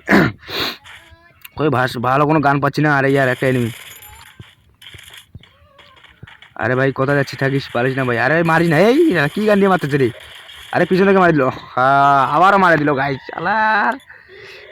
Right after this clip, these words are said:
কি বলবো, এক্সএমবি দিয়ে মারছে গাইস, এক্সএমবি দিয়ে। একজন এপিকে ড্যামেজ দিয়েছে, একজন ওই দিকে মারি দিল, শেষ। তো আমি আরও একটা ম্যাচ স্টার্ট দিই, এবার কালাহারি ম্যাপে নামতেছি। দেখা যাক নামে কি হয়।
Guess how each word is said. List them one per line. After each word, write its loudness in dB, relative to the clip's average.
কি -4
বলবো, 2
এক্সএমবি 2
দিয়ে 2
মারছে 0
গাইস, 2
এক্সএমবি 0
দিয়ে। -6
একজন 0
এপিকে 4
ড্যামেজ 2
দিয়েছে, 0
একজন 0
ওই 2
দিকে 0
মারি 2
দিল, -4
শেষ। -6
তো -4
আমি 0
আরও 4
একটা 0
ম্যাচ 2
স্টার্ট -2
দিই, 0
এবার -2
কালাহারি 2
ম্যাপে 0
নামতেছি। -4
দেখা -6
যাক -2
নামে -4
কি -6
হয়। -4